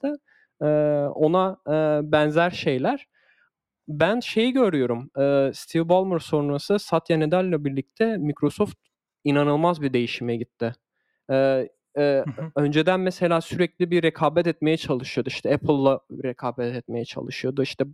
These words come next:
Speaker 1: başka şirketlerle rekabet etmeye çalışıyordu. Şu sıralarda, e, Satya Nadela'yla birlikte bu tamamen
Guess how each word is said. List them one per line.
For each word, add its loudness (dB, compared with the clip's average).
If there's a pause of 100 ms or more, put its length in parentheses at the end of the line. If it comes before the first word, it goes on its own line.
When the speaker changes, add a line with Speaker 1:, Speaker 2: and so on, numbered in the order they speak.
(160)
Speaker 1:
başka -2
şirketlerle -2
rekabet -4
etmeye -6
çalışıyordu. -10 (680)
Şu 0
sıralarda, 2 (540)
e, 4
Satya 0
Nadela'yla 2
birlikte -2
bu 0
tamamen 0